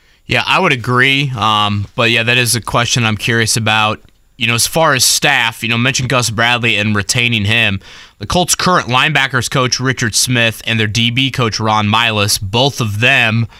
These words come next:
are the same as Gus in that they worked with Shane Steichen on the same staff with the Chargers. So, theoretically, you could retain those two, have some continuity along with Gus Bradley. We'll see about Bubba Ventrone as a special teams coordinator.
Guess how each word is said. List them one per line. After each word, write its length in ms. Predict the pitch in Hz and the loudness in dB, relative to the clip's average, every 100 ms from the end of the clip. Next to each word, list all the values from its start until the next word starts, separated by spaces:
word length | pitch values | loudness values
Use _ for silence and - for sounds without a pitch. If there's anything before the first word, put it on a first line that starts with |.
| - _ _ _ - | -20 _ _ _ -6
are 100 | 117 | -2
the 80 | |
same 240 | 107 151 131 | 0 0 0
as 100 | 104 | 0
Gus 420 | 151 131 92 - | 0 0 0 -2
in 180 | 120 120 | 0 0
that 180 | 113 101 | 0 0
they 140 | 117 | -2
worked 500 | 104 120 135 - - | 0 0 0 -4 -4
with 160 | 117 - | 0 0
Shane 240 | 139 131 | 2 0
Steichen 400 | - 117 117 120 | 0 0 0 -2
on 100 | 113 | -2
the 60 | 110 | 0
same 240 | 120 113 | 0 0
staff 340 | - 113 107 | 0 0 0
with 120 | 107 - | -4 -6
the 60 | |
Chargers. 480 | - 170 123 92 87 | 0 0 0 -2 -2
So, 300 | 143 123 113 - - - - | 0 0 -2 -8 -20 -12 -2
theoretically, 520 | 139 147 175 131 123 | 0 2 0 0 -2
you 120 | 113 | -2
could 440 | - 131 120 113 104 - | -2 0 0 -2 -6 -8
retain 480 | 113 113 131 120 113 | -6 -2 0 0 2
those 320 | 120 127 - | 2 2 0
two, 400 | - 113 113 110 - - - - | 0 0 0 -2 -8 -10 -12 -12
have 240 | - 120 120 | -4 -2 0
some 160 | 131 | -2
continuity 500 | 113 131 101 120 120 | 0 0 0 0 0
along 220 | 113 113 110 | 2 2 0
with 120 | 101 | 0
Gus 220 | 113 - | -2 0
Bradley. 500 | 117 113 110 113 104 - - - | 0 0 2 0 -2 -8 -20 -8
We'll 140 | 101 | -4
see 180 | 110 147 | 0 2
about 240 | 143 139 117 | 2 0 0
Bubba 240 | 139 135 | 0 0
Ventrone 500 | 127 113 135 135 135 | 0 0 2 2 0
as 140 | 113 | -2
a 60 | 110 | -4
special 340 | - 120 113 | -2 -2 -2
teams 340 | 104 135 135 - | -4 -2 -2 -4
coordinator. 560 | - 135 127 123 123 | -2 -2 0 0 0